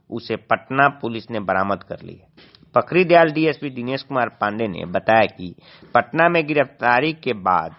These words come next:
पताही के थानाध्यक्ष चंद्रिका प्रसाद ने पटना में जाकर पूछताछ की है। मोहम्मदी का मिथिलेश उर्फ लंबू पटना में एक दरोगा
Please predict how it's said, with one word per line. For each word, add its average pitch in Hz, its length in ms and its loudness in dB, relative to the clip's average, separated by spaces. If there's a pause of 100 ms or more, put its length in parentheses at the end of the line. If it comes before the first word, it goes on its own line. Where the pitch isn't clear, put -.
पताही 117 460 -2
के 160 260 -4
थानाध्यक्ष 120 560 -2
चंद्रिका 107 460 -2
प्रसाद 101 500 0
ने 82 240 -14 (460)
पटना 156 360 2
में 151 160 0
जाकर 120 300 2
पूछताछ - 460 -10
की - 140 -20
है। - 140 -20 (180)
मोहम्मदी 117 460 -2
का 156 180 4
मिथिलेश 131 580 -2
उर्फ 120 200 -8
लंबू 113 380 0 (420)
पटना 156 380 2
में 165 140 0
एक 135 320 -6
दरोगा 127 520 2